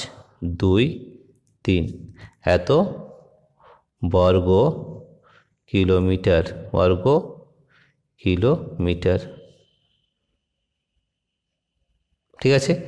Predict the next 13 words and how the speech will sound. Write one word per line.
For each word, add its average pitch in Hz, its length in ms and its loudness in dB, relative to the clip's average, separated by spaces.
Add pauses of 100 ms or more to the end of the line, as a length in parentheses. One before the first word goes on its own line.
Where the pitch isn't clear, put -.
(300)
তো - 40 -20 (100)
এটা 117 180 2
আমাদের 139 200 4
উত্তর 139 240 0
হবে। 147 140 4 (1160)
তাহলে 113 260 2
বাকি 113 240 2
অংশের 127 260 2
আবার 131 220 4
একবার 127 240 2
বলে 113 200 4
নিই, 156 80 2 (420)
বনভূমি 143 520 4